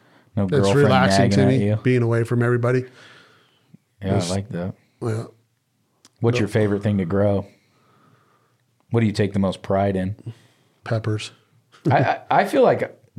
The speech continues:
Speaker 2: Peppers and
Speaker 1: same.
Speaker 2: tomatoes, just because peppers can go in with anything, you know? You,
Speaker 1: Well,
Speaker 2: it
Speaker 1: and it's like, they're kinda cool, right? They're bright colored and, and, like,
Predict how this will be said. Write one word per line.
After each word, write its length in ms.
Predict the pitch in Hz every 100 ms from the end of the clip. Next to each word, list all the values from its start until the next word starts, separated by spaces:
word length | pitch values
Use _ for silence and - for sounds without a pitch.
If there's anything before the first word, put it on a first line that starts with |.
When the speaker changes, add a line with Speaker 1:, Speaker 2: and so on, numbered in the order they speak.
| 113
Speaker 2:
Peppers 300 | 143 131 -
and 0 |
Speaker 1:
same. 160 | 131 117
Speaker 2:
tomatoes, 320 | 131 143 139
just 120 | 175
because 340 | 180 180 160 110 - - -
peppers 360 | 156 160 127
can 160 | - 120
go 180 | 117 117
in 140 | 120
with 180 | 127 110
anything, 500 | 117 123 104 101 95 - _ _ _ _
you 120 | 110
know? 200 | 110 117 131 - _ _
You, 240 | 113 113 - - -
Speaker 1:
Well, 200 | 139 135
Speaker 2:
it 60 | 156
Speaker 1:
and 80 | 156
it's 160 | 120
like, 260 | 127 117 -
they're 160 | 117 113
kinda 220 | 135 110
cool, 260 | - 131
right? 220 | 110 120 120
They're 120 | 107
bright 360 | 92 120 110
colored 440 | - 117 120 120 107
and, 300 | 101 98 101 - -
and, 160 | 104 98
like, 300 | 95 90